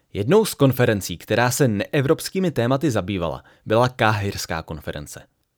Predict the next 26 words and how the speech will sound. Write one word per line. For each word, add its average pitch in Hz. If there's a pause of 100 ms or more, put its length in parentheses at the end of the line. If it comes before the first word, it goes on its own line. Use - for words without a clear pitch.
Zde 101
se 196
setkal 170
americký 143
prezident 135
Roosevelt, 95 (120)
britský 131
ministerský 135
předseda 147
Churchill 180 (280)
a 87
čínský 185
představitel 143 (100)
generál 117 (100)
Chiang 110
Kai-shek. 104 (800)
Státy 113
se 185
dohodly 131
na 139
společném 139
postupu 143
v -
Tichomoří 117
proti 147
Japonsku 165